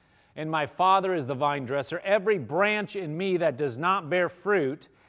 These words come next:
he takes away, and every branch that bears fruit he prunes, that it may bear more fruit.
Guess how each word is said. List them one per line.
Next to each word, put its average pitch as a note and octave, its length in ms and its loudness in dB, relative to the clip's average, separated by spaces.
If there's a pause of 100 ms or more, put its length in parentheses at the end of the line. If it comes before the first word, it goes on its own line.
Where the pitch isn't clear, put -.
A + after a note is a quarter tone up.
(120)
he F#3 140 -2
takes F3+ 360 -2
away, D#3+ 500 2
and D#3 140 -6
every F3+ 300 0
branch E3+ 480 0
that C3+ 220 -4
bears F#3 260 0
fruit E3 300 -6
he C#3 80 -4
prunes, C#3 540 -8 (280)
that E3 200 6
it E3 100 -2
may F#3 200 2
bear F3 280 2
more F3 240 2
fruit. B2+ 360 -4